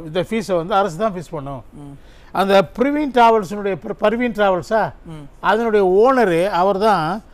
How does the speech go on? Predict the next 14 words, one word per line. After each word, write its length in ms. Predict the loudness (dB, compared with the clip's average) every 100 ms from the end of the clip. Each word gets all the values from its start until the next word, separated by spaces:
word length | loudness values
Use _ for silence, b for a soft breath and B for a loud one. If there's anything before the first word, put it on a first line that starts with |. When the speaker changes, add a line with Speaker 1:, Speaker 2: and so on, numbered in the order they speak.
| b b b -4
Speaker 1:
இந்த 220 | 0 2
ஒ-, 180 | 2 2
பஸ் 260 | 2 2 2
ஆபரேட்டர்ஸ் 680 | 2 0 -4 -4 -4 -4
அசோசியேஷனுடைய 920 | -4 -6 -4 -6 -6 -8 -8 -8 -8 -6
பிரசிடென்ட். 500 | -8 -6 -6 -6 -12 -20 -20
Speaker 2:
ம். 200 | -20 -20 -20 -20 -20 b b b b
Speaker 1:
அவர் 260 | 4 6 6
என்ன 160 | 6
சொல்றாரு? 720 | 4 4 4 4 2 2 -2 -12 b b -20 -20 -20 -10
எல்லாமே 540 | -6 0 2 4 4 4
விலை 180 | 6 6
ஏறி 200 | 6 2
போச்சு. 340 | -4 -4